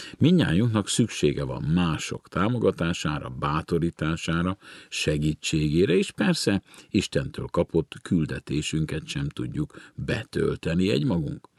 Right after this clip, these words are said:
Ezért hozta létre a mindenható az egyházat. Krisztust követni annyit jelent, mint más hívőkkel közösségben követni őt. Ezért mondhatjuk, hogy a keresztség és az egyház a látható összetevő.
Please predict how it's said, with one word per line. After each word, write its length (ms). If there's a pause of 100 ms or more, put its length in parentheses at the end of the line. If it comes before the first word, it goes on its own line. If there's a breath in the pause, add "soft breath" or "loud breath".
(320 loud breath)
Ezért 340
hozta 280
létre 300
a 120
mindenható 720
az 120
egyházat. 600 (500 loud breath)
Krisztust 540
követni 580
annyit 460
jelent, 400
mint 300
más 420
hívőkkel 760 (360 soft breath)
közösségben 1120
követni 480
őt. 280 (300 loud breath)
Ezért 340
mondhatjuk, 460
hogy 160
a 60
keresztség 720
és 180
az 200
egyház 680 (220 soft breath)
a 140
látható 680
összetevő. 720